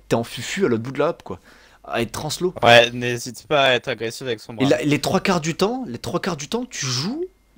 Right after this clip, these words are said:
Speaker 1: genre, tout seul, t'es pas avec nous. Nous, on joue à cinquante-six, quoi, les trois quarts du temps. Et le truc, c'est que,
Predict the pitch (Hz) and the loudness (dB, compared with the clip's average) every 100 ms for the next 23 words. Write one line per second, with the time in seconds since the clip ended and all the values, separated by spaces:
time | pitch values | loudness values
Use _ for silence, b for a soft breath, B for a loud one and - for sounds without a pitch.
0 | - - - 110 123 131 - _ _ _ | -20 -14 -6 0 0 0 -6 _ _ _
1 | - - 233 220 311 302 127 - 208 254 | -20 -4 -2 0 -2 -4 -8 -2 -2 -2
2 | 262 262 302 151 127 110 117 - 233 247 | -4 -6 -4 -2 -2 0 -2 -2 -6 -4
3 | 247 254 240 - 113 - 226 117 110 107 | -6 -6 -6 -2 -4 -4 -4 -4 -4 -6
4 | B B B 165 117 202 240 143 113 | B B B -4 -2 0 -2 -2 -4